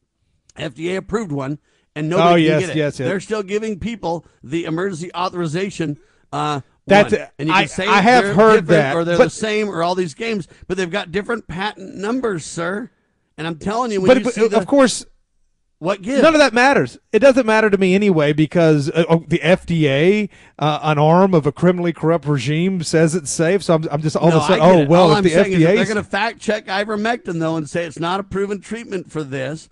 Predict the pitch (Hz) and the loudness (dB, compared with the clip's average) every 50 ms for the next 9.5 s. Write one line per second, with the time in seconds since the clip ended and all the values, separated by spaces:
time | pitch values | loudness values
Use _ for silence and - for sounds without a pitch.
0 | - _ _ 139 165 180 180 185 180 180 165 160 156 160 156 143 - 170 160 135 | -20 _ _ -8 -6 -6 -4 -4 -4 -4 -4 -4 -6 -8 -8 -10 -10 -10 -10 -8
1 | 113 98 113 110 107 95 95 107 95 107 104 95 92 92 95 - _ _ _ _ | -10 -12 -12 -14 -14 -14 -14 -14 -14 -14 -16 -14 -16 -16 -18 -20 _ _ _ _
2 | _ _ - 143 170 175 - - 185 190 185 - - 165 180 180 180 180 165 - | _ _ -8 -6 -6 -6 -8 -10 -12 -12 -10 -8 -6 -6 -4 -4 -4 -6 -8 -10
3 | - - 165 156 156 156 135 - 160 151 151 151 127 139 135 147 143 147 - _ | -10 -8 -6 -6 -6 -6 -8 -8 -8 -6 -6 -6 -8 -8 -8 -8 -10 -10 -12 _
4 | 131 135 127 - 120 110 - 151 151 131 123 127 - _ _ _ _ _ _ _ | -14 -14 -14 -14 -16 -16 -14 -14 -14 -14 -14 -18 -20 _ _ _ _ _ _ _
5 | _ - 202 226 240 233 220 202 180 165 165 160 131 113 185 196 185 165 139 160 | _ -6 -6 -4 -2 -2 -4 -2 -2 -2 -4 -4 -6 -6 -4 -4 -4 -4 -4 -6
6 | 160 156 170 180 180 160 147 139 117 - - 139 131 127 123 131 156 147 - 131 | -4 -4 -4 -4 -6 -6 -8 -8 -10 -10 -10 -10 -10 -8 -8 -8 -8 -8 -10 -12
7 | 123 - 131 123 123 143 139 139 143 - - 107 80 - _ 123 127 131 139 156 | -12 -12 -12 -12 -10 -10 -10 -10 -12 -12 -14 -18 -18 -18 _ -12 -10 -10 -8 -10
8 | 170 170 156 151 147 131 113 101 139 139 120 92 95 82 - _ - 110 110 107 | -10 -10 -10 -10 -10 -12 -12 -12 -14 -14 -14 -14 -18 -20 -20 _ -16 -14 -14 -14
9 | 101 107 127 156 147 - 165 185 214 - | -12 -12 -12 -12 -12 -10 -12 -12 -12 -14